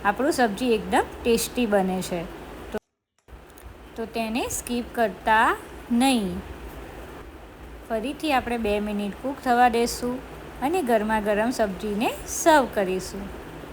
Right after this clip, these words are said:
બન્યું છે ને એકદમ ગ્રેવીવાળું કેપ્સિકમનું શાક, જોતાં જ ખાવાનું મન થઈ જાય તેવું. એકવાર આ રેસીપી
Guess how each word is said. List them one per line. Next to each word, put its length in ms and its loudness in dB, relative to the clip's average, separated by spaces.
બન્યું 280 4
છે 160 4
ને 200 4
એકદમ 320 4
ગ્રેવીવાળું 760 4
કેપ્સિકમનું 680 0
શાક, 420 2
જોતાં 640 6
જ 160 -4
ખાવાનું 440 2
મન 220 0
થઈ 180 0
જાય 220 2
તેવું. 460 0
એકવાર 440 4
આ 100 8
રેસીપી 640 2